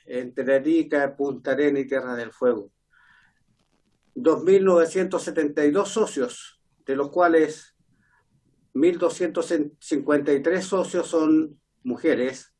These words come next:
mil setecientos diecinueve varones. Nuestra misión y nuestra visión. Misión, dar poder a los voluntarios para que sirvan a sus comunidades,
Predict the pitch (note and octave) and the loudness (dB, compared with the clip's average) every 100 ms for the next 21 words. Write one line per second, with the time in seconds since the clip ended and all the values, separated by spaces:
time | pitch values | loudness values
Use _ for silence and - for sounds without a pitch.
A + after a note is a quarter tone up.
0 | _ _ - D#3 D#3+ E3+ D3+ C3+ D3 C#3+ | _ _ -2 0 0 -2 -4 -4 -2 -2
1 | D3 C#3+ C#3 C3+ C#3+ D3 D3 C#3+ C#3+ - | -4 -6 -4 -2 0 2 2 0 -4 -10
2 | _ _ _ _ A2+ B2 C3 D#3+ A#2+ G2 | _ _ _ _ -6 -2 2 2 0 -4
3 | - - _ _ _ _ - _ _ - | -14 -18 _ _ _ _ -20 _ _ -20
4 | - _ _ _ _ _ _ _ D#3+ F#3+ | -20 _ _ _ _ _ _ _ 0 2
5 | G3 G3 F#3+ B3 A#3 A#3 A#3+ _ _ _ | 2 2 4 4 4 2 -8 _ _ _
6 | D#3 D#3+ F#3+ F#3+ F#3+ F3 E3 F#3 C#3+ G#2+ | 0 2 2 0 0 0 -2 -2 -2 -2
7 | - - _ - D#3 F#3+ A3 A3+ A3 G3 | -12 -20 _ -2 0 0 4 4 4 2
8 | G3 G3 F#3+ F#3+ F#3 F3 D3+ D#3+ C#3+ D3 | 0 0 -2 0 0 0 -2 -2 -2 -2
9 | F#3 F#3 - D3+ D3 C#3+ D3 F3+ E3 E3 | -2 -2 -2 -2 -2 -4 -2 -2 0 0
10 | D#3 - D3 C#3 C3+ C3+ C#3+ D#3 D#3 D3+ | 0 -4 -8 -4 0 2 2 2 2 -2
11 | - - | -8 -20